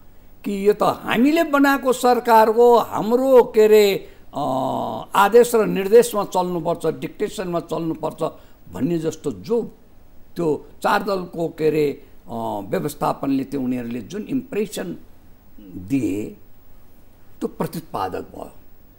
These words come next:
वैद्य अहिले त्यसरी stand लिएर त्यसो गर्नुपर्ने पनि कारण त्यही भयो। त त्यसले के भयो भने यो गभर्मेन्टको तपाईँको, अ,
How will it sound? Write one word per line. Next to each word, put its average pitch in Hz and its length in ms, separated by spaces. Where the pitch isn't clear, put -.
वैद्य 285 540
अहिले 226 380
त्यसरी 208 440
stand 180 380
लिएर 170 260
त्यसो 156 280
गर्नुपर्ने 143 640
पनि 143 240
कारण 113 400
त्यही 107 260
भयो। - 260
त 220 40
त्यसले 330 460
के 320 200
भयो 277 220
भने 269 140
यो 240 180
गभर्मेन्टको 185 1160
तपाईँको, 151 720
अ, - 500